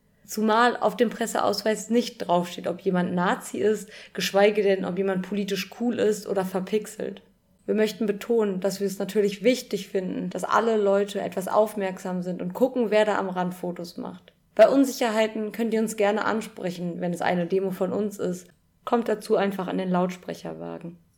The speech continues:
Und im Zweifel, bevor ihr eine Person im Internet mit Bild als Nazi outet, bei der ihr euch nicht sicher seid, schreibt uns lieber auf unseren Social-Media-Kanälen. Wir kennen nicht alle JournalistInnen, aber einige und vor allem die, die regelmäßig auf unseren Demos auftauchen,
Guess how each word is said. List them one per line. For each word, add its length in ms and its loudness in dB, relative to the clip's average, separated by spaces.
Und 140 0
im 120 2
Zweifel, 800 -2
bevor 320 2
ihr 140 6
eine 180 0
Person 600 0
im 160 -4
Internet 500 -2
mit 240 -6
Bild 260 2
als 240 0
Nazi 460 -4
outet, 420 -4
bei 120 -2
der 180 4
ihr 80 2
euch 240 0
nicht 180 -8
sicher 300 -2
seid, 380 -4
schreibt 360 2
uns 220 -2
lieber 220 0
auf 160 0
unseren 240 -2
Social-Media-Kanälen. 1400 -4
Wir 100 0
kennen 240 2
nicht 240 -2
alle 160 4
JournalistInnen, 840 -4
aber 220 2
einige 540 0
und 140 -4
vor 160 0
allem 320 2
die, 160 -4
die 120 0
regelmäßig 600 2
auf 80 -6
unseren 380 -4
Demos 340 0
auftauchen, 680 -4